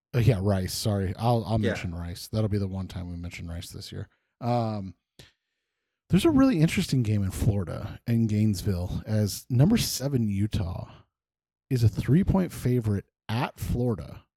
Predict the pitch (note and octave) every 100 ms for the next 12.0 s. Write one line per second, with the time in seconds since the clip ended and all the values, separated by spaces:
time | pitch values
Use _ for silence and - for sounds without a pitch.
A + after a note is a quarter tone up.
0 | _ _ _ _ _ _ _ _ - B2+
1 | B2+ A#2 - - _ _ _ _ _ _
2 | - A#2+ C3 C3+ B2 A#2+ A#2+ - A#2+ A#2
3 | A2 A2 - _ A#2 A2 A#2 - A2 -
4 | G2+ G2 F#2+ G2 G2 F#2+ F#2+ F#2 F#2+ _
5 | _ _ _ _ - - A#2+ - C3+ B2
6 | G2 - G#2+ A#2 - - - A2 A#2 A2
7 | F#2+ F#2+ A#2+ F2+ - E2+ - _ - G#2
8 | F#2+ F#2+ G2+ E2 - - - G#2+ G2 -
9 | - - C#3 F#3 A3 D#3+ B2 C3+ D3+ A2
10 | C#3+ A3 D3 - - _ _ _ _ _
11 | _ - C#3+ C#3 D#3 D#3+ E3 D#3 - -